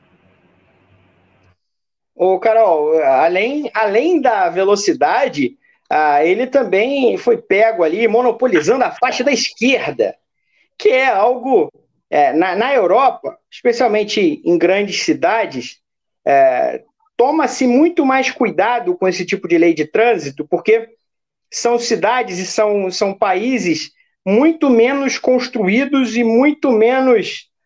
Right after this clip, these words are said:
é, abertos a qualquer coisa para carros, né? Diferente do que é o Brasil nas grandes cidades, diferente do que é, é, o que é os, que são os Estados Unidos também, por exemplo. Então, esse tipo de coisa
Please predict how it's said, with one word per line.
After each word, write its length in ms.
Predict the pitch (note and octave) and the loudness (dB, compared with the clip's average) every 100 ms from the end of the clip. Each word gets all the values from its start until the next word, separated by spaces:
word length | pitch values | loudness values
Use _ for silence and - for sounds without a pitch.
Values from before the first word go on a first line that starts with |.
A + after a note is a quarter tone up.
| - | -2
é, 160 | - - | -2 0
abertos 1000 | A#3+ A3 - G#3+ C4 B3+ - B3+ B3 - _ | -4 -4 0 0 0 -6 -2 0 0 -4 _
a 120 | - G#3+ | -6 -4
qualquer 680 | - A3+ G3 B3+ A#3+ - | 0 0 0 -2 -2 -2
coisa 400 | - A3 A#3+ A3+ | 2 2 2 -2
para 220 | A3+ A#3 G#3+ | -2 -2 -2
carros, 640 | - F#3+ F3+ C3+ B2 - - | -2 -2 -2 -4 -10 -10 -4
né? 260 | C3+ F#3 _ _ _ _ - | -2 -2 _ _ _ _ -8
Diferente 600 | A3 G#3 A3 C4 C#4+ G#3 | -4 0 0 -2 -4 -4
do 100 | G#3 | -2
que 140 | G3+ | 0
é 80 | F#3 | 2
o 60 | F#3 | 2
Brasil 420 | F3 C#3 E3+ A#3+ | 0 0 0 2
nas 160 | E3+ | 2
grandes 260 | D3+ E3 D#3+ | 0 0 -2
cidades, 460 | C#3+ C#3 F3+ G3+ C#3+ | -4 -2 -2 -4 -10
diferente 480 | - D#3+ F#3 A3+ | -4 -2 0 -2
do 80 | F3+ | -6
que 160 | - D#3 | 0 2
é, 240 | D#3 E3 - _ _ _ - | 2 0 -6 _ _ _ -4
é, 300 | C3 C3 A#2+ | 0 2 0
o 60 | A#2+ | -2
que 120 | D#3 | -2
é 60 | D3 | -2
os, 260 | C#3+ - | -4 -14
que 120 | - | -12
são 140 | - D#3+ | -4 -4
os 80 | D3+ | -2
Estados 300 | E3 D3+ C#3 | -2 -2 0
Unidos 320 | C3 E3 - | 0 0 -2
também, 420 | C#3+ C3 D#3+ G3+ | -4 0 -2 0
por 140 | D3+ | 0
exemplo. 560 | C#3+ A#2+ C#3 F3 G#3 G#3 _ _ _ - | 0 0 -4 -4 -6 -10 _ _ _ -2
Então, 320 | D#3+ F#3 F#3+ | 0 2 2
esse 180 | A3+ A3+ | 0 -2
tipo 240 | - - | -6 -4
de 120 | A#3 - | -4 -2
coisa 420 | F#3+ A3+ B3 | 2 2 2